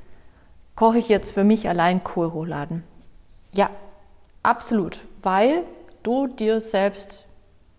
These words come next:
am wertvollsten bist. Ich weiß, das ist nicht immer der Fall oder sag ich, jetzt kann man das auch nicht vielleicht jeden Tag machen, dass man Kohlrouladen zubereitet, weil es einfach sehr viel, ähm, Aufwand ist, aber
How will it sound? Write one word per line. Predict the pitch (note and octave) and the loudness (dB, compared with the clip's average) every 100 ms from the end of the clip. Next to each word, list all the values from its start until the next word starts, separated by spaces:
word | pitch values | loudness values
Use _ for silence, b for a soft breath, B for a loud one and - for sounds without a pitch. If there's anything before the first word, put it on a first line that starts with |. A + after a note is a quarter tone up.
| _ - | _ -6
am | F#3+ F3+ | -2 0
wertvollsten | E3+ - A#2+ D#3+ - - | -2 -2 -2 -4 -10 -14
bist. | - - - - - _ _ b b b b b b - - | -14 -14 -18 -20 -20 _ _ b b b b b b -20 -16
Ich | E3+ - | -14 -6
weiß, | D#3 G3+ D4+ - - - - - | 2 4 4 -2 -14 -20 -16 -8
das | G3 | -6
ist | - G3+ - | -4 -4 -2
nicht | F#3 - | -6 -2
immer | G3 G#3+ C4+ E4 - - | 0 2 2 -4 -10 -6
der | A#3 | -4
Fall | - A#3+ B3 | 0 2 2
oder | A3 F#3 F3 | 0 -2 -4
sag | F3 E3+ | -6 -8
ich, | D3+ | -10
jetzt | C#3 - | -12 -14
kann | D3+ | -10
man | D#3+ | -8
das | E3+ F3 | -8 -6
auch | E3 | -6
nicht | E3 E3 | -6 -8
vielleicht | D#3+ E3 E3 | -4 -4 -4
jeden | E3+ D#3+ | -8 -8
Tag | D#3 F3 A#3 | -6 -2 0
machen, | B3+ A3+ A3 | 0 0 -2
dass | G#3+ | -4
man | G#3+ | -6
Kohlrouladen | G3+ G#3+ G#3 G#3 F#3+ G3 | -2 0 0 0 0 -2
zubereitet, | - F#3 F#3 F#3 F3 F3 | -4 -4 -2 -4 -4 -6
weil | |
es | E3+ | -6
einfach | E3+ - E3 | -6 -8 -12
sehr | - D#3+ | -8 -8
viel, | - - E3 D#3+ B B B B B - | -8 -4 -4 -4 B B B B B 0
ähm, | E3+ E3 D#3 | 0 0 0
Aufwand | E3+ A#3 - A#3+ B3+ | 2 2 2 0 0
ist, | B3 C4 - - B B - | 0 -2 -4 -18 B B -8
aber | - F#3+ A#3+ C4+ D4 | -2 2 2 2 -4